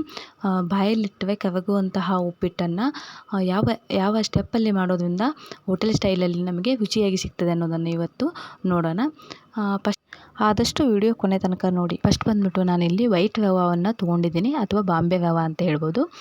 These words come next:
ಅದನ್ನು ನಾನು ಬಾಣಲೆಗೆ ಹಾಕಿ ಚೆನ್ನಾಗಿ ಬಿಸಿ ಮಾಡ್ತಾ ಇದ್ದೀನಿ. ಬಿಸಿ ಮಾಡಿದ ಮೇಲೆ ಸ್ವಲ್ಪ ಎಣ್ಣೆ ಹಾಕಿ ಕೂಡ ಇದನ್ನು ಚೆನ್ನಾಗಿ ಫ್ರೈ ಮಾಡ್-, ಚೆನ್ನಾಗಿ ಬಿಸಿ ಮಾಡಬೇಕು.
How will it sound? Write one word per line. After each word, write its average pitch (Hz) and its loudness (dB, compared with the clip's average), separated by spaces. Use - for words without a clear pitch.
ಅದನ್ನು 190 2
ನಾನು 190 2
ಬಾಣಲೆಗೆ 202 0
ಹಾಕಿ 180 0
ಚೆನ್ನಾಗಿ 170 0
ಬಿಸಿ 170 -2
ಮಾಡ್ತಾ 165 0
ಇದ್ದೀನಿ. 170 0
ಬಿಸಿ 208 2
ಮಾಡಿದ 196 2
ಮೇಲೆ 165 2
ಸ್ವಲ್ಪ 165 0
ಎಣ್ಣೆ 226 2
ಹಾಕಿ 190 0
ಕೂಡ 170 0
ಇದನ್ನು 160 0
ಚೆನ್ನಾಗಿ 165 0
ಫ್ರೈ 175 2
ಮಾಡ್-, 160 0
ಚೆನ್ನಾಗಿ 180 2
ಬಿಸಿ 185 -2
ಮಾಡಬೇಕು. 156 0